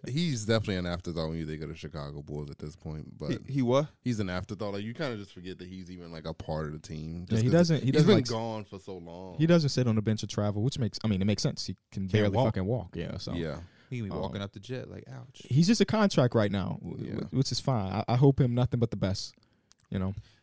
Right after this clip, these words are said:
Speaker 2: Let me,
Speaker 1: Hopefully he
Speaker 2: let
Speaker 1: can
Speaker 2: me
Speaker 1: be back.
Speaker 2: Google, let me Google his name.
Speaker 3: Uh, Woj just said a couple days ago that they're preparing that he won't be back this season.
Speaker 1: Yeah.
Speaker 3: So now Bulls fans can stop saying that, that, that we just need him back 'cause it's
Speaker 2: The
Speaker 3: not
Speaker 2: Nets,
Speaker 3: happening.
Speaker 2: nine and one over their last ten.
Speaker 3: Mm-hmm.
Speaker 2: They going crazy,
Speaker 3: They
Speaker 2: doing
Speaker 3: look great.
Speaker 2: their thing.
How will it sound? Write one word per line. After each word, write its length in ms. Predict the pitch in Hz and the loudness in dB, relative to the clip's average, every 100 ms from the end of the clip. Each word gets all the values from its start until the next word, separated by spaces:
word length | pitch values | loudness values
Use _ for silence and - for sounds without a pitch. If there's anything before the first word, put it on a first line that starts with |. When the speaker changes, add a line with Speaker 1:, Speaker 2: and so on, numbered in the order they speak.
| - | -2
Speaker 2:
Let 120 | 123 | 0
me, 60 | 147 | 2
Speaker 1:
Hopefully 20 | |
he 60 | 202 | 2
Speaker 2:
let 80 | 185 | 2
Speaker 1:
can 80 | 143 | 4
Speaker 2:
me 60 | |
Speaker 1:
be 60 | 123 | 8
back. 120 | 123 117 | 8 10
Speaker 2:
Google, 200 | 113 113 | 6 4
let 140 | 120 | 2
me 100 | 131 | 0
Google 320 | 101 110 98 | -2 -4 -2
his 160 | 104 95 | -2 -2
name. 420 | 95 92 92 92 - _ _ _ _ _ _ - - - - - | -2 -2 -4 -10 -16 _ _ _ _ _ _ -20 -20 -16 -6 4
Speaker 3:
Uh, 120 | 131 | 6
Woj 440 | 120 117 143 240 | 6 6 8 8
just 120 | - 160 | 6 4
said 100 | 147 | 4
a 20 | |
couple 160 | 160 | 4
days 240 | 151 165 131 | 6 6 6
ago 240 | 113 101 98 | 4 4 2
that 180 | 104 107 | 0 4
they're 140 | 117 | 4
preparing 580 | - 120 127 123 117 101 | 4 2 2 4 2 2
that 120 | 107 | 0
he 120 | 107 110 | 2 2
won't 220 | 110 104 | 0 0
be 60 | 104 | 0
back 220 | 104 101 | 0 -2
this 120 | - | -4
season. 300 | 92 92 - - | -4 -6 -8 -8
Speaker 1:
Yeah. 240 | 98 65 85 - | -6 -6 -8 -2
Speaker 3:
So 180 | - | 4
now 200 | 131 131 | 6 6
Bulls 240 | 120 123 120 | 6 4 4
fans 220 | 117 110 | 2 0
can 100 | 107 | 0
stop 240 | - 104 | -2 -2
saying 240 | - 92 - | -4 -6 -6
that, 100 | - _ | -12 _
that, 200 | 104 80 | -6 -2
that 100 | 95 | -2
we 100 | 95 | 0
just 160 | 95 101 | -2 -4
need 140 | 95 | -6
him 40 | 85 | -6
back 180 | 95 101 | -8 -10
'cause 100 | 85 | -8
it's 100 | - | 0
Speaker 2:
The 40 | |
Speaker 3:
not 80 | 110 | 4
Speaker 2:
Nets, 520 | 127 131 90 107 - - _ | 6 4 2 -4 -8 -14 _
Speaker 3:
happening. 220 | 349 311 | -12 -2
Speaker 2:
nine 260 | 151 127 131 | 0 2 2
and 120 | 127 | 2
one 120 | 123 | 2
over 140 | 117 | 4
their 100 | 113 | 2
last 380 | 113 113 113 - | 2 2 0 -2
ten. 260 | 117 110 135 - | -2 -2 -4 -2
Speaker 3:
Mm-hmm. 260 | 98 104 123 | 0 2 0
Speaker 2:
They 100 | - | -4
going 240 | - 113 113 | -8 -8 -6
crazy, 440 | - 107 104 104 | -4 -4 -2 -2
Speaker 3:
They 40 | 107 | 0
Speaker 2:
doing 120 | 107 | 0
Speaker 3:
look 80 | 101 | 2
great. 180 | 104 113 | 4 4
Speaker 2:
their 80 | 98 | 0
thing. 200 | 101 | -6